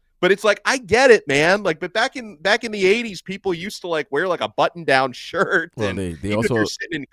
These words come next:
Speaker 1: coach.
Speaker 2: they also allowed you to smoke cigarettes on the airplanes back in the days.
Speaker 1: See, I, I miss those days.
Speaker 2: You know.
Speaker 1: I, I'm actually, I've never been a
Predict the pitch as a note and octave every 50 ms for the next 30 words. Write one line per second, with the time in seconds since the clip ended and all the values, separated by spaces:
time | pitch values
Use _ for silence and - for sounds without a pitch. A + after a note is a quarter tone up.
0 | _ - G#3+ B3 G3+ - - - - _ _ - G2+ G2 G2+ G#2+ - A2+ F2+ E2+
1 | F#2 F#2+ F2+ E2 F2 D2+ - - - F#2 E2 - - C#3 D3 G#2+ D2+ - - -
2 | - - - A1+ G#1+ - - - G1+ G1+ - _ - - A1+ A1 A1 - A1 A1
3 | - A2 G#2 F#2+ - - - - F#2+ F2+ F#2+ F2+ F#2+ G#2+ G#2+ C#3 G#3 - - D#4
4 | A#3+ D#3 C#3 - - C#3 A#2 G2 F#2 F2+ - - - - - G2 D#2 A1+ - -
5 | F#2+ F#2 F2+ F#2 F#2+ G2+ G2 F#2+ F#2+ G2+ - - G2+ F2 - - G#2 F#2+ F#2 F#2+
6 | F2+ F2 F2 F2+ E2